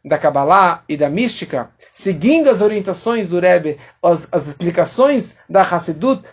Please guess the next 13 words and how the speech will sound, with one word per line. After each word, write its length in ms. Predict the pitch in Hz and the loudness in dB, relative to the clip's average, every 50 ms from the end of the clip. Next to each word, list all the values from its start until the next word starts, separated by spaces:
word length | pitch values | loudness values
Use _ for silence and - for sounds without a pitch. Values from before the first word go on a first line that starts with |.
| _ | _
Chabad, 600 | _ - - 156 170 170 185 208 226 226 196 185 - _ _ _ _ _ _ _ _ _ _ | _ -4 -2 0 2 4 4 4 4 4 2 -2 -12 _ _ _ _ _ _ _ _ _ _
e 60 | 160 151 | -4 -2
dessa 240 | 160 156 - 165 | -2 -2 -2 -4
forma, 540 | 147 - 190 202 208 202 185 175 165 160 165 _ _ _ _ _ _ _ _ _ _ _ | -2 2 4 4 4 4 2 0 0 -2 -4 _ _ _ _ _ _ _ _ _ _ _
com 140 | - 170 165 | -6 -6 -4
certe-, 500 | 165 - 170 160 - - - 156 175 180 - | -2 -2 -4 -4 -4 -6 -8 -6 -6 -6 -6
com 160 | - 180 170 | -8 -8 -6
certeza, 640 | - - 160 151 - - 220 226 214 170 170 151 143 - _ _ _ - | -4 -4 -4 -2 0 2 4 4 4 2 0 -2 -4 -8 _ _ _ -8
iremos 400 | 143 147 151 185 202 190 170 170 | -4 -2 0 0 0 -2 -2 -6
aproximar 680 | 170 - 151 143 - 147 143 160 170 160 156 151 151 - _ _ - | -6 -6 -8 -10 -10 -6 -2 0 2 2 2 0 -4 -10 _ _ -18
esse 180 | 135 131 - 143 | -16 -12 -8 -6
momento 500 | 135 135 139 143 165 180 196 196 190 180 | -6 -6 -4 -2 -2 -2 -2 -2 -4 -4
maior, 540 | 170 151 151 151 185 220 240 208 151 131 | -2 -2 2 4 6 6 6 6 4 2